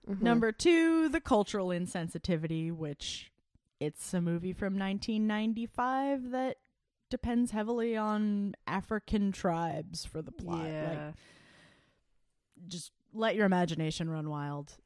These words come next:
Speaker 2: Um, again, maybe that's just 'cause it's dated. It seems to me like those would have been pretty stale jokes already in nineteen ninety-five. Like, m-, most, if not all, colonial governments had been, uh,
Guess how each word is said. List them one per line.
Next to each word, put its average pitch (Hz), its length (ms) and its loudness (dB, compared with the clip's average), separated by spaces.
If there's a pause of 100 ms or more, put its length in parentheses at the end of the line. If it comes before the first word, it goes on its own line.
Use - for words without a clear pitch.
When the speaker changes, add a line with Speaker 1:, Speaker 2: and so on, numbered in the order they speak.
Speaker 2:
Um, 165 540 -6 (480)
again, 370 520 0
maybe 240 320 4
that's 240 240 -2
just 247 160 -8
'cause 226 200 -4
it's 175 200 -8 (140)
dated. 381 520 -4 (720)
It 214 140 -12
seems 277 300 -4
to 247 120 0
me 196 240 2
like 190 240 -2
those 180 240 -2
would 190 120 -4
have 180 60 -6
been 185 140 -2
pretty 185 240 -4
stale 185 420 -4
jokes 170 360 -4
already 165 440 -4
in 170 120 -4
nineteen 160 400 -6
ninety-five. 156 1200 -8
Like, 165 320 -8 (160)
m-, 160 180 -12 (540)
most, 156 480 -6
if - 260 -8 (240)
not 156 440 -8 (120)
all, 156 380 -8
colonial 170 580 -8
governments 202 680 -8
had 170 280 -8
been, 156 460 -8 (880)
uh, 143 240 -8